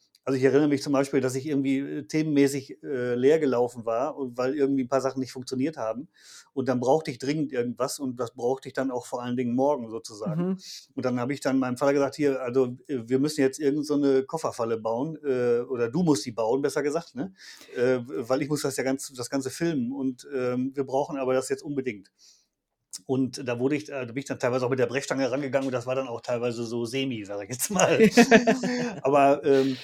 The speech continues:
Speaker 1: also prinzipiell glaube ich einfach, dass, ähm,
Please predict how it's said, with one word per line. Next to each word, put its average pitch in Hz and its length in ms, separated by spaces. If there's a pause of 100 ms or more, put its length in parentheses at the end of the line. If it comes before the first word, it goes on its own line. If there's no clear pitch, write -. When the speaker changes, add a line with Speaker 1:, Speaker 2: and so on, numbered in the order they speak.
(120)
Speaker 1:
also 151 260 (300)
prinzipiell 190 640
glaube 185 340
ich 196 200
einfach, 196 420
dass, 160 440
ähm, 160 520